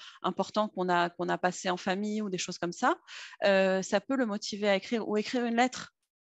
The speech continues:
Écrire une lettre à quelqu'un de proche, euh, ce qu'on fait de moins en moins maintenant, mais c'est, c'est quelque chose qui est motivant pour l'enfant.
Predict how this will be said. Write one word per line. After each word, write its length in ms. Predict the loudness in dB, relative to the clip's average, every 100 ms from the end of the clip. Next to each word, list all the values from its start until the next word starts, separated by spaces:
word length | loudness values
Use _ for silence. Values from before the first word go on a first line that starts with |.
| _ _ _ _ _ -10 -6
Écrire 280 | -4 -2 -2
une 120 | -2
lettre 320 | -4 -4 -4
à 80 | -4
quelqu'un 320 | -4 -6 -6
de 60 | -6
proche, 500 | 0 0 0 -6 _ -20 -20 -20 -4
euh, 160 | 0 0
ce 80 | -2
qu'on 120 | -8
fait 200 | -6 -6
de 100 | -4
moins 280 | -4 -4 -2
en 100 | -2
moins 160 | 0
maintenant, 380 | -2 -2 2 2
mais 140 | 2 0
c'est, 300 | -2 -2 -2
c'est 160 | -4
quelque 300 | -4 -4 -4
chose 240 | -2 -2 -2
qui 100 | -4
est 60 |
motivant 440 | -4 -4 -2 -2 -2
pour 200 | -2 -2
l'enfant. 320 | -2 -6